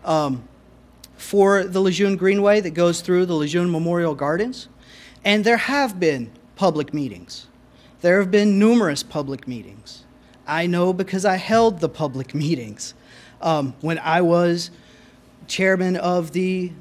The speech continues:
Trails and Greenways Commission, leading up to the Bicycle and Pedestrian Master Plan, leading up to the Recreation and Parks Master Plan.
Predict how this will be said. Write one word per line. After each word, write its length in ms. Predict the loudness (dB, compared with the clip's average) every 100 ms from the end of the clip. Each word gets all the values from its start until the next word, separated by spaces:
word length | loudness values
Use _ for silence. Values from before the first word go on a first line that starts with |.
| -16
Trails 340 | -2 0 2
and 80 | 0
Greenways 400 | 0 2 0 -2
Commission, 420 | -6 -8 -8 -12 -16 -20 _ -18
leading 380 | -6 0 2 2
up 260 | 0 -2 -6
to 280 | -2 0 0
the 360 | 0 2 2 -2
Bicycle 640 | -2 0 0 -2 -2 0
and 120 | -2
Pedestrian 540 | 0 -2 -2 -2 -2 -2
Master 320 | -4 -6 -8
Plan, 460 | -6 -4 -4 -6 -14 -20 -20 -20 -20 -20 -20 -20 _ -20 -8
leading 340 | 0 2 2
up 200 | 0 -2
to 100 | -2
the 140 | 0 0
Recreation 560 | 0 0 0 0 -2
and 120 | -4 -2
Parks 360 | -2 -2 -2
Master 320 | -6 -6 -8
Plan. 340 | -12 -12 -14